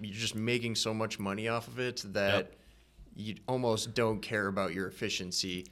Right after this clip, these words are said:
Speaker 1: You are just looking at just kinda profit and loss.
Speaker 2: Yep. Yep.
Speaker 1: And
Speaker 2: And
Speaker 1: then
Speaker 2: the profit's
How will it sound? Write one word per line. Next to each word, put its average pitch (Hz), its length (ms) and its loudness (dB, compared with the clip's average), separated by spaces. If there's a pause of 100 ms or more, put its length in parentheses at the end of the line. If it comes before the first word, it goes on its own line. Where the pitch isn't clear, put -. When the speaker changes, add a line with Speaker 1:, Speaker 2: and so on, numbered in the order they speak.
(200)
Speaker 1:
You 107 140 2
are 110 120 6
just 101 220 0
looking 104 280 0
at 95 220 0
just - 200 0
kinda 95 200 -2
profit 95 460 -2
and 92 100 -8
loss. 95 500 0 (180)
Speaker 2:
Yep. 101 200 0 (240)
Yep. 104 280 4
Speaker 1:
And 95 360 -2 (420)
Speaker 2:
And 117 80 6
Speaker 1:
then 131 100 10
Speaker 2:
the 123 60 4
profit's 139 320 12